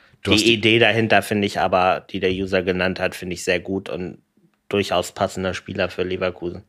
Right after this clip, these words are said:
Speaker 1: Du hast es schon genannt, beziehungsweise man muss es halt abwägen. Möchtest du ihn jetzt verhältnismäßig günstig bekommen und hinter Wirtz aufbauen? Kann er als Spieler von ihm, von dem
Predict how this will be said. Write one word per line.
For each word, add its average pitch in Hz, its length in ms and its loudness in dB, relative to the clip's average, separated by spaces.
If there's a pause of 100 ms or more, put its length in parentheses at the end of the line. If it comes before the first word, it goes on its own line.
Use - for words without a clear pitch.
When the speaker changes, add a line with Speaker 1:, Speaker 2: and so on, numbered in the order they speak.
(300)
Speaker 1:
Du 95 100 0
hast 90 120 -2
es 107 100 2
schon 98 140 -2
genannt, 95 480 -2 (120)
beziehungsweise 85 640 -2
man 87 140 -4
muss 95 140 -2
es 92 120 0
halt 85 120 0
abwägen. 98 540 -2 (420)
Möchtest 104 400 0
du 104 60 2
ihn 95 100 2
jetzt 107 200 2
verhältnismäßig 101 520 2
günstig 120 300 0
bekommen 113 340 0
und 98 140 0
hinter 104 380 0
Wirtz 101 220 0
aufbauen? 123 500 2
Kann - 180 -2
er 104 320 4
als - 200 2
Spieler 113 420 4
von 98 260 -4
ihm, 113 260 -4
von 95 200 -4
dem 92 280 -2